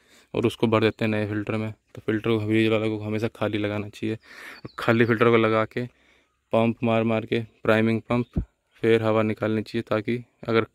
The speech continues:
गंदा डीजल आया भी है थोड़ा बहुत, तो फिल्टर हो जाए। अगर पहले से ही ऐसे भर देंगे हम डीजल उठा के किसी डब्बे से, हो सकता है कचरा चला जाए उसमें, क्योंकि इंजन ऑयल तो बिल्कुल clean है। हमने अभी आपके सामने seal खोली है, packing खोली है इसकी, तो इसमें कोई दिक्कत नहीं है।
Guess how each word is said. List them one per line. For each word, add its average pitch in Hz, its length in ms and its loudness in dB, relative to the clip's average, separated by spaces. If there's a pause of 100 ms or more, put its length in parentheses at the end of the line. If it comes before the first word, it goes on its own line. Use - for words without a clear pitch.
(140)
गंदा 113 280 2
डीजल 110 360 -2
आया 107 220 2
भी 110 100 -2
है 110 80 2
थोड़ा 110 260 -4
बहुत, 120 180 -4 (380)
तो 113 120 0
फिल्टर 107 340 -2
हो 104 100 -2
जाए। 107 220 -6 (560)
अगर 110 100 0
पहले 113 320 4
से 135 140 -4
ही 123 60 4
ऐसे 120 140 -2
भर 113 180 -2
देंगे 117 200 -2
हम 117 100 0
डीजल 113 200 -2
उठा 110 200 -4
के 110 80 0
किसी 110 160 -4
डब्बे 107 300 -2
से, 113 80 -2
हो 107 140 -6
सकता 113 220 -6
है - 120 -8
कचरा 110 160 -8
चला 120 220 -12
जाए 110 140 -8
उसमें, 117 240 -14 (720)
क्योंकि - 200 -2
इंजन 120 280 6
ऑयल 123 140 4
तो 123 60 0
बिल्कुल 117 240 -4
clean 120 320 -2
है। 113 80 -2
हमने 113 260 -4
अभी 113 120 -8
आपके 113 300 -8
सामने 113 200 -4
seal 113 260 -6
खोली 110 240 -6
है, 113 60 -2
packing 110 300 -4
खोली 110 200 -4
है 113 40 0
इसकी, 120 220 -6 (220)
तो 117 80 0
इसमें 110 220 -4
कोई 113 140 -6
दिक्कत 107 300 -8
नहीं 123 160 -12
है। 131 100 -12